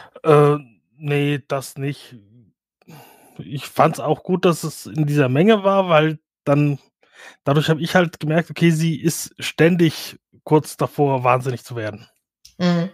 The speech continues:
Speaker 2: Ja, okay. Ja, das stimmt. Unter dem Aspekt, ja. Gut. Ähm, interessant fand ich noch den Teil, äh, als sie dann, äh, nach dem Mädel durchsuchen,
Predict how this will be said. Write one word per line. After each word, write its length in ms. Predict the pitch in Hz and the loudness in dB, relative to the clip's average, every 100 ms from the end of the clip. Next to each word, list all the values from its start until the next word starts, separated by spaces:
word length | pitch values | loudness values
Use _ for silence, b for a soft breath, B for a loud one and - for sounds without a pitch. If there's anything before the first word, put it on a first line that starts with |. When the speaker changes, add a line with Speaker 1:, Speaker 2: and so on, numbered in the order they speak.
| - | 0
Speaker 2:
Ja, 260 | 180 190 | 2 2
okay. 340 | 202 175 156 _ | 2 -4 -6 _
Ja, 280 | 214 302 349 | 2 4 2
das 100 | 294 | -2
stimmt. 300 | 294 233 180 | 0 0 0
Unter 220 | - 208 233 | -2 -4 0
dem 200 | 262 294 | 2 2
Aspekt, 420 | 277 - 254 - | 0 -2 -4 -2
ja. 340 | 170 147 - _ _ _ _ _ _ - - _ _ _ _ _ _ _ _ _ _ _ _ _ _ _ _ _ _ _ _ _ | -2 -2 -6 _ _ _ _ _ _ -20 -20 _ _ _ _ _ _ _ _ _ _ _ _ _ _ _ _ _ _ _ _ _
Gut. 720 | 202 190 185 170 - - - - | -6 -4 -4 -4 -8 -12 -12 -2
Ähm, 440 | 214 214 214 220 | 0 0 -2 -6
interessant 460 | 254 247 240 277 359 392 | -6 -6 -2 2 2 2
fand 240 | 370 359 | 0 0
ich 120 | 320 | -6
noch 200 | 330 330 | -6 -6
den 400 | - 285 285 285 | -4 -4 -2 -6
Teil, 460 | 269 277 285 285 285 - b b b b _ | -4 -2 0 0 -4 -10 b b b b _
äh, 260 | - 214 214 - | 0 2 2 4
als 280 | 277 285 - | 2 2 -2
sie 100 | 254 | -4
dann, 180 | 247 262 | -2 -2
äh, 200 | 262 185 | -4 -4
nach 200 | 226 247 | -2 -2
dem 140 | 247 254 | -2 -2
Mädel 260 | 233 226 | -2 -4
durchsuchen, 600 | - 208 - 233 254 302 | -6 -6 -6 -6 -4 -4